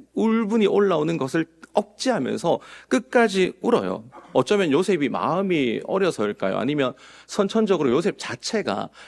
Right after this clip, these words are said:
착하기 때문일까요? 요셉은 자주 웁니다. 이 베냐민을 본 순간 갑작스레 스쳐 지나갔던 누가 기억이 나냐면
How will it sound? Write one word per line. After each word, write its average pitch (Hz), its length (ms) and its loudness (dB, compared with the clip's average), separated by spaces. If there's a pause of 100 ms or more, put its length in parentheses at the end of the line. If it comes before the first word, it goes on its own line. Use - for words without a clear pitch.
착하기 226 480 -4
때문일까요? 135 760 -4
요셉은 160 500 0
자주 214 320 -4
웁니다. 131 320 -2 (360)
이 - 80 2
베냐민을 190 1040 4
본 180 180 2
순간 147 580 -2
갑작스레 220 720 0
스쳐 247 420 -2
지나갔던 160 720 0 (300)
누가 208 360 2
기억이 175 340 -2
나냐면 107 400 -4